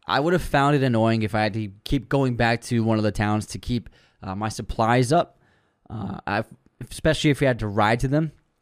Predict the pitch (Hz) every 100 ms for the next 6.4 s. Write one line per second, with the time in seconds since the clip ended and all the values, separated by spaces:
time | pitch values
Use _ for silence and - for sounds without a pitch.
0 | - - - 104 98 98 135 135 165 147
1 | 139 117 156 170 165 - 147 139 - -
2 | 135 143 127 123 113 113 120 107 - 104
3 | 131 113 139 143 143 131 - 156 131 -
4 | 151 - 127 110 - 175 - - 185 185
5 | - - - - 123 120 120 107 135 156
6 | 147 147 139